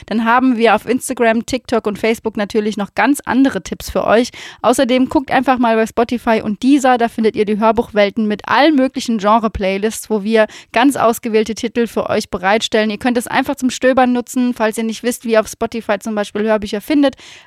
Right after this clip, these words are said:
Einfach Hörbuchwelten eingeben und dann findet ihr unsere Playlist.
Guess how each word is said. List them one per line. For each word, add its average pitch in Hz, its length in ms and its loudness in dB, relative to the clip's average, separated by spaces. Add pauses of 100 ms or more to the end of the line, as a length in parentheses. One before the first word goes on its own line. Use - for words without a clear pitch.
(140)
Einfach 339 400 2
Hörbuchwelten 233 580 2
eingeben 214 480 -2
und 214 60 -8
dann 202 140 -4
findet 196 240 -6
ihr 180 80 -6
unsere 185 240 -8
Playlist. 175 560 -12